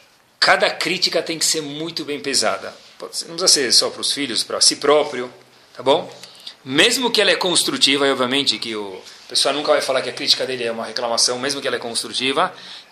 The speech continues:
toda crítica, ela abaixa um pouquinho a pessoa. A pessoa que tem um metro e oitenta de autoestima, com uma crítica fica com um e setenta, um e sessenta, se ela tem um e trinta, ela fica com um e vinte, ela vai abaixando. Então tem que pensar muito antes de criticar alguém.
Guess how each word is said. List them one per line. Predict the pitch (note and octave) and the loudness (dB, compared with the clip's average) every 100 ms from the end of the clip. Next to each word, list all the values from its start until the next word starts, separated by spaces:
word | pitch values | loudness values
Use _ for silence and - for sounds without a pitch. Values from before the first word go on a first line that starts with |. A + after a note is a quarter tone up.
| _ - | _ 2
toda | G#3 A#3 G#3 | 4 4 0
crítica, | - D#3+ E3 F3 F3+ G3 G3+ - - _ _ _ _ _ _ _ | 2 0 2 0 0 0 0 -8 -20 _ _ _ _ _ _ _
ela | C#3+ D3+ D3+ | 2 4 4
abaixa | C#3+ C#3 D#3 - D3+ | 2 2 2 2 -2
um | |
pouquinho | C3 C3 C#3 | -6 -6 -4
a | B2+ | -4
pessoa. | C3 - G#2+ | 2 2 2
A | G2+ | -2
pessoa | B2 D#3 | 0 0
que | D#3 | 0
tem | D#3 | -4
um | D#3+ | 0
metro | E3 E3 E3+ | 0 0 -2
e | |
oitenta | C#3+ C#3+ F3 E3+ D3 | -4 -2 -2 0 -2
de | C#3 | 0
autoestima, | C3+ B2 - E3+ F#3 G#3+ - - - | 0 0 0 0 0 0 -2 -14 -20
com | C#3+ | -10
uma | C#3 | -8
crítica | - E3 - D3 | -6 0 0 0
fica | - | -10
com | C#3+ | -2
um | |
e | C3+ | 0
setenta, | B2 A#2 C3+ C3 A#2+ | 0 0 -6 -6 -4
um | |
e | A#2 | -2
sessenta, | A#2+ - C3 B2 | 0 0 -2 -4
se | B2+ | -2
ela | A#2+ | -2
tem | E3 | -4
um | E3 | -6
e | |
trinta, | - F3+ A3+ F3 | -2 -2 0 0
ela | |
fica | D#3 F3 | 0 -4
com | G3+ | 0
um | A#3 | 2
e | A3 | 4
vinte, | B3 F3+ | 2 4
ela | F3+ | 6
vai | G#3+ | 6
abaixando. | C4 B3+ B3+ F#3+ A#2+ F#2 - | 6 4 4 2 -2 -12 -8
Então | A3 | -2
tem | C4 | 0
que | - | 2
pensar | C4 - C4+ | 2 4 4
muito | B3 A3+ C#4 C4+ | 2 2 2 2
antes | G#3+ | 2
de | A3 | 2
criticar | A3+ G3+ G3+ G3+ | 2 2 4 4
alguém. | G3 D3+ C#3+ G#2 | 4 4 0 0